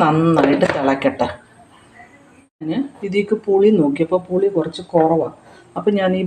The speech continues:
ബാക്കിയും കൂടെ പുളി ഇതിലേക്ക് ഒഴിച്ച് കൊടുക്കുന്നുണ്ട്. ഇത് നമ്മൾ കുടംപുളി ഇടാം, പക്ഷെ നമ്മൾ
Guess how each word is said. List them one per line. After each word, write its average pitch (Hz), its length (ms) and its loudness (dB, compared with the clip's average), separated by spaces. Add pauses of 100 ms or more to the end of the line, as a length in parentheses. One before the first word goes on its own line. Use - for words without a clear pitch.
ബാക്കിയും 156 460 0
കൂടെ 156 160 2 (420)
പുളി 170 280 0
ഇതിലേക്ക് 156 300 -2
ഒഴിച്ച് 139 240 4
കൊടുക്കുന്നുണ്ട്. 139 520 4 (640)
ഇത് 220 160 2
നമ്മൾ 240 180 8 (120)
കുടംപുളി 233 400 6 (100)
ഇടാം, 277 340 4
പക്ഷെ 180 220 0 (120)
നമ്മൾ 180 180 2